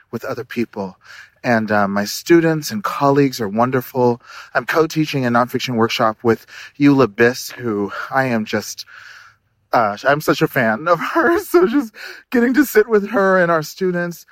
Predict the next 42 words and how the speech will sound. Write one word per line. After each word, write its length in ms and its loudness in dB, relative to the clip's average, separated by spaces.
you 120 -2
know, 340 4
and, 160 -2
and 140 -6
to 80 -8
go 200 2
over 180 0
their 240 0
essays 760 -2
and, 240 -14
and 340 -6
memoirs 1000 0
and 140 -8
progress 680 -2
is, 280 -10
is 120 -8
just 240 -6
a 60 -6
joy. 400 2
And 120 0
I 80 0
wish 260 0
this 180 -4
kind 220 -6
of 100 -8
experience 600 -6
for 140 -6
all 200 2
of 140 -10
you, 220 -6
no 160 -6
matter 260 -4
what 180 -8
your 120 -6
discipline 500 -10
is, 320 -12
you 60 -8
know. 200 -6
I 120 -6
hope 240 -10
you 100 -6
get 240 -8